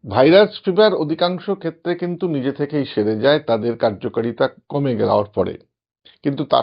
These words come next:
সত্ত্বেও সতর্কতা অবলম্বন করা দরকার। জ্বরের, ভাইরাল জ্বর যেগুলি আমরা কমনলি দেখি, সেটার মধ্যে সবচাইতে গুরুত্বপূর্ণ হচ্ছে ডেঙ্গু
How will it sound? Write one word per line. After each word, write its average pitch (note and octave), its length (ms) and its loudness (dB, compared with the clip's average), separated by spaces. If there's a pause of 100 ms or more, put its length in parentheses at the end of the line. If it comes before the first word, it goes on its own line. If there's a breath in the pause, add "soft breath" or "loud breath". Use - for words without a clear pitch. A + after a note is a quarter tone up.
সত্ত্বেও F#3+ 320 -2
সতর্কতা B2 680 -4
অবলম্বন A#2 600 -4
করা E2+ 200 -2
দরকার। - 400 -14 (1500)
জ্বরের, E3 520 6
ভাইরাল E3 540 2
জ্বর B2 260 0 (280)
যেগুলি D3+ 500 -4
আমরা D3+ 360 2
কমনলি D#3 520 -2
দেখি, C#3 340 -4
সেটার B2+ 460 -4
মধ্যে C3 380 -6
সবচাইতে D#3 560 -4
গুরুত্বপূর্ণ C3+ 720 -4
হচ্ছে B2 420 -2
ডেঙ্গু A2 580 -4